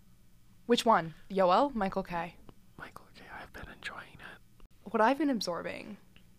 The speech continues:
Speaker 1: Hmm.
Speaker 2: Also movement, I love movement.
Speaker 1: I was gonna say Martha Graham, <gasps> Lorna Marshall.
Speaker 2: Lorna Marshall.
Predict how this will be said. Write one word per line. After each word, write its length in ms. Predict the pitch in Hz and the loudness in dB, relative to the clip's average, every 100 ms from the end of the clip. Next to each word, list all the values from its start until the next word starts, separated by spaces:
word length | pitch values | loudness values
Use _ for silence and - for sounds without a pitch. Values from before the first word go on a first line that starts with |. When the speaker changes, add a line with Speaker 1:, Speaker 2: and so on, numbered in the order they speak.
| - - - - - | -18 -16 -16 -18 -8
Speaker 1:
Hmm. 600 | 202 202 202 202 196 190 185 | -6 -4 -2 -2 -4 -4 -6
Speaker 2:
Also 180 | - 95 | -6 -4
movement, 320 | 82 73 69 | -4 -6 -4
I 40 | |
love 240 | 82 76 71 | -2 -2 -4
movement. 320 | 71 65 - - - _ | -8 -8 -12 -16 -20 _
Speaker 1:
I 160 | - 214 | -6 -2
was 140 | 349 | -2
gonna 180 | - 320 | -4 -8
say 640 | 294 262 269 254 190 185 175 - - | -4 -2 0 0 -2 -6 -10 -14 -8
Martha 260 | 196 202 | -8 -6
Graham, 520 | 190 175 175 185 269 302 - - - - | -8 -4 -4 -4 -6 -12 -14 -14 -14 -14
<gasps> 460 | - - - - | -16 -18 -20 -6
Lorna 240 | 220 226 190 | 0 2 2
Marshall. 420 | 170 170 - 269 - | -2 -2 -6 -8 -4
Speaker 2:
Lorna 360 | 139 147 151 | 0 2 2
Marshall. 340 | 127 123 147 | 0 -4 -8